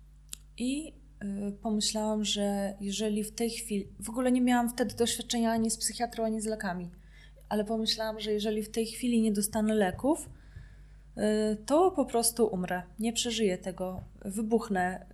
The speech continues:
moje ciało nie wytrzyma, mój mózg tego nie wytrzyma. No i na szybko, y, wybrałam najbliższą przychodnię,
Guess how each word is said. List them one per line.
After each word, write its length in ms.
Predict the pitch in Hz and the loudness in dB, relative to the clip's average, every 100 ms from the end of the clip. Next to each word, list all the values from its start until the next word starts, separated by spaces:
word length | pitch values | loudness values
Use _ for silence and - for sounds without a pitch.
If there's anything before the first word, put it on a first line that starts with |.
| - | -12
moje 500 | 196 196 202 208 214 | -4 0 2 4 4
ciało 500 | 214 226 220 220 214 | 4 4 4 4 2
nie 140 | 220 214 | 0 0
wytrzyma, 400 | 214 - 202 190 | 0 0 0 0
mój 180 | 196 | 2
mózg 280 | 208 220 - | 2 2 -2
tego 200 | - 202 | -2 0
nie 140 | 214 208 | 0 0
wytrzyma. 500 | 214 - 180 170 - - - - - - - - | -2 -2 -4 -6 -10 -18 -20 -20 -20 -20 -20 -2
No 180 | 208 214 | 2 4
i 120 | 220 | 2
na 140 | 220 | 2
szybko, 800 | 220 254 247 - 226 220 214 202 202 202 196 196 190 190 | 4 2 0 -2 0 2 0 -2 -2 -2 -2 -2 -4 -4
y, 20 | 196 | -4
wybrałam 720 | 202 202 208 202 202 202 202 - 202 - - - | -2 2 4 4 4 2 -2 -14 -20 -18 -10 -2
najbliższą 560 | 208 202 220 - 202 | 0 0 4 4 4
przychodnię, 840 | - - 202 214 208 202 190 190 | -2 -4 2 0 2 0 0 -4